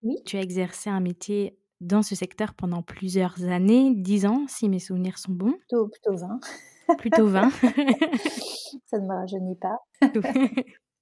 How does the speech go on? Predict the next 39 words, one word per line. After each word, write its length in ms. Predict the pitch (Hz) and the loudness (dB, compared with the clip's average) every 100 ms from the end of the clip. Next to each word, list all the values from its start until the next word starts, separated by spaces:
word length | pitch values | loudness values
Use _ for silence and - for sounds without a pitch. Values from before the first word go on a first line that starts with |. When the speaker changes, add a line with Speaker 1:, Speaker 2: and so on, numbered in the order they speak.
| _ | _
Speaker 2:
Et 140 | 214 | -4
puis 240 | 196 - 220 | -4 -2 0
un 140 | 196 | 4
beau 160 | 196 208 | 4 4
jour, 200 | 233 294 | 2 -2
tu 120 | - | -6
décides 360 | 190 185 - 220 | -4 -4 -4 -4
de 80 | 202 | -2
te 120 | 202 | 0
recentrer 600 | 196 202 208 202 196 233 | 0 0 0 -2 -2 -4
sur 200 | 226 202 | -2 -2
la 140 | 185 | -2
peinture, 580 | 175 202 208 - 294 320 | -2 -2 -4 -2 -4 -4
cette 200 | - 196 | -8 -8
passion 460 | 180 175 - 233 233 | -6 -10 -4 0 0
donc, 340 | 196 185 - | 0 -4 -8
heu, 260 | 185 175 175 | -6 -6 -8
que 80 | - | -10
tu 220 | 185 - 185 | -14 -8 -6
as 100 | 175 | -4
évoquée, 440 | 170 185 - 240 | -4 -6 -4 -4
que 120 | - | -4
tu 220 | 190 - | -8 -6
avais, 420 | 185 175 185 202 185 | -6 -4 -2 -2 -2
heu, 120 | 175 | -6
toujours 380 | - 214 214 196 | -6 -2 -2 0
gardée, 400 | 202 190 190 262 | -2 -2 -2 0
mais 100 | 214 | 0
qui 180 | - 185 | -2 -6
n'était 240 | 170 185 | -6 -8
pas 140 | 190 | -10
ton 160 | 190 185 | -8 -6
activité 520 | 170 - 190 180 180 | -8 -10 -10 -10 -10
principale. 720 | 175 - 170 - - 220 269 214 | -14 -18 -20 -18 -10 -6 -4 -2
Speaker 1:
Mmh 60 | 220 175 214 | -4 -4 -6
mh. 40 | 285 _ - | -8 _ -14
Speaker 2:
Tu 140 | - 233 | 0 4
es 60 | |
maintenant 720 | 214 208 - - 226 226 220 | 4 4 0 0 4 4 2